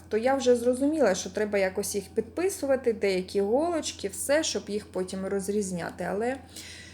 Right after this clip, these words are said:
не робила того, тому що не було у мене такого, е, досвіду. І, е, зараз я раджу всім дівчатам одразу, коли купуєте голочки і десь їх перекладуєте, то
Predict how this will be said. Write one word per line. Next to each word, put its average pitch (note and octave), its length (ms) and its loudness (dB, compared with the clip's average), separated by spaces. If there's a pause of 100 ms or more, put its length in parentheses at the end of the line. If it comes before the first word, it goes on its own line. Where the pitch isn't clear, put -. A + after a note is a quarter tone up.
(540)
не C#4+ 140 10
робила A#3 400 8
того, B3+ 340 6
тому A3+ 260 4
що A3+ 220 4
не A3+ 120 4
було G#3+ 320 4
у F#3+ 40 4
мене F#3+ 280 0
такого, G3+ 580 0 (680)
е, F#3+ 640 -6
досвіду. C4 720 2
І, G3+ 180 -4
е, G3 380 -2
зараз G#3+ 400 4
я G#3 120 2
раджу G#3+ 300 4
всім G3+ 280 -2
дівчатам G3 540 0
одразу, G#3 400 4
коли A3+ 280 6
купуєте D4+ 600 2
голочки C4 600 4
і A3 220 -4
десь A3+ 300 4
їх G#3+ 220 0
перекладуєте, C4 960 0
то A#3 360 0